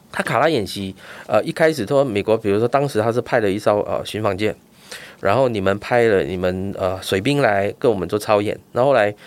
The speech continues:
呃，可能就是各国的这个战力也不同了，后来马来西亚就派了海军陆战队，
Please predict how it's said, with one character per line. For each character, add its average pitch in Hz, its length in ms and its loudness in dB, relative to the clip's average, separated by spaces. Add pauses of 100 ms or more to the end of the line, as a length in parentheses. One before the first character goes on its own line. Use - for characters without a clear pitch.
(240)
呃， 90 260 0
可 104 140 -2
能 107 140 0
就 147 100 -2
是 135 140 0
各 160 180 0
国 117 160 2
的 117 140 4
这 123 140 -2
个 101 360 4
战 127 200 2
力 117 80 -2
也 90 80 -2
不 - 120 -6
同 - 220 -6
了， 95 220 -8
后 139 100 2
来 120 100 2
马 104 120 0
来 95 100 0
西 123 120 -2
亚 90 120 2
就 110 140 0
派 110 160 0
了 82 100 2
海 - 100 -6
军 110 140 -4
陆 156 80 2
战 147 180 -2
队， 127 160 0